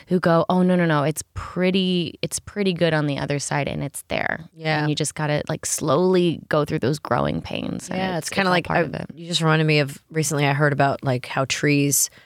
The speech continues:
Speaker 2: the trees that have the deepest roots are the ones that get blown around in the wind the most, right? Like, the ones that,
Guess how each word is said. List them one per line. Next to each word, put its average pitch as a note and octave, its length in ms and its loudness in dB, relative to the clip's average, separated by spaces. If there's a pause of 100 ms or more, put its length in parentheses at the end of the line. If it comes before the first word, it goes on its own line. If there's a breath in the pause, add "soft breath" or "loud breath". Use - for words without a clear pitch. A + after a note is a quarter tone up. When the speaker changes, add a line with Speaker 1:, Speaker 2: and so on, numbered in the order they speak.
(460 soft breath)
Speaker 2:
the D3 200 0 (120)
trees D#3+ 320 2
that D3 220 2 (200)
have C#3 320 -4
the D3+ 80 0
deepest D3 460 0
roots D3+ 240 0
are C#3+ 60 -4
the C#3+ 100 0
ones C#3+ 220 0
that - 100 -4
get C3+ 180 -4
blown C#3 220 -2
around C#3 220 0
in C#3 80 -2
the C#3+ 60 -4
wind C#3+ 240 0
the C3+ 40 -2
most, C#3 320 -6
right? C3+ 180 2
Like, C3 200 -4
the C3 100 -4
ones C3+ 300 -2
that, - 180 -8